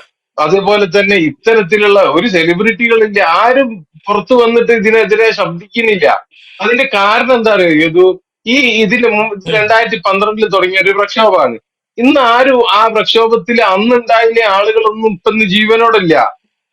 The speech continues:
Speaker 1: ഉം, യദു ഒരു കാര്യം മനസ്സിലാക്കണം. യദു, ഏ, പോലെ തന്നെ മാധ്യമ പ്രവർത്തകയായ ഗൗരി ലങ്കേഷ് ആയിക്കോട്ടെ, കൽബുർഗി ആയിക്കോട്ടെ, റഫീഖ് ആയിക്കോട്ടെ, ഈ മാധ്യമ പ്രവർത്തകർ വരെ നിരന്തരം ഈ വാർത്തകൾ ചെയ്ത ആളുകളായിരുന്നു.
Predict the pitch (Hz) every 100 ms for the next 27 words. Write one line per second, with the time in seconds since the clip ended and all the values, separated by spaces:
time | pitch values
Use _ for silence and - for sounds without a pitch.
0 | _ _ _ _ - 202 196 - - 151
1 | 185 196 262 247 240 220 233 226 196 208
2 | 214 214 180 170 208 226 220 185 185 180
3 | 196 165 208 190 214 220 220 170 180 202
4 | 208 208 165 208 208 208 - 220 214 196
5 | 190 190 202 202 151 151 160 185 208 196
6 | 185 202 196 202 190 180 196 208 208 175
7 | 165 175 208 196 196 196 196 196 202 202
8 | 170 160 156 208 226 220 196 175 - _
9 | _ - 220 247 202 202 214 202 240 240
10 | 240 247 240 240 226 214 240 240 220 196
11 | 190 214 185 175 202 208 220 226 220 196
12 | 202 185 185 190 208 208 202 185 175 185
13 | 175 180 185 175 156 143